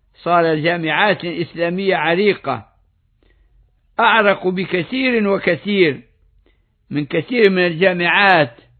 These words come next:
المعروفة في الغرب اليوم بقدم-، بقدمها، والمعروفة اليوم بتراثها وأنها ما تزال تحافظ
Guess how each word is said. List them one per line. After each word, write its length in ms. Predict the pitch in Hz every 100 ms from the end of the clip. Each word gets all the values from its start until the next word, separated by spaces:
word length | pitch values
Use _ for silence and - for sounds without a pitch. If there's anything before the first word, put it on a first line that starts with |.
| _ _ _ _
المعروفة 920 | 127 147 147 175 202 160 165 165 165 - _ _ _ _ _
في 60 | -
الغرب 420 | 139 160 208 180
اليوم 560 | 175 190 226 214 226 247 _ _ _ _ _ _ _
بقدم-، 640 | 135 143 - 190 160 156
بقدمها، 1080 | 151 - 190 151 156 143 139 143 143 139 - _ _ _ _ _ _ _ _ _ _ _ _ _ -
والمعروفة 640 | 127 135 147 170 185 165
اليوم 520 | 180 208 208 202 233 - _ _ _ _
بتراثها 1200 | 123 139 135 170 175 196 185 - 165 160 165 160 - _ _ _ _ _ _ _ _ -
وأنها 680 | 127 156 202 202 196 190 202
ما 140 | 202
تزال 600 | 196 190 185 220 220 190
تحافظ 640 | 196 147 180 226 185 196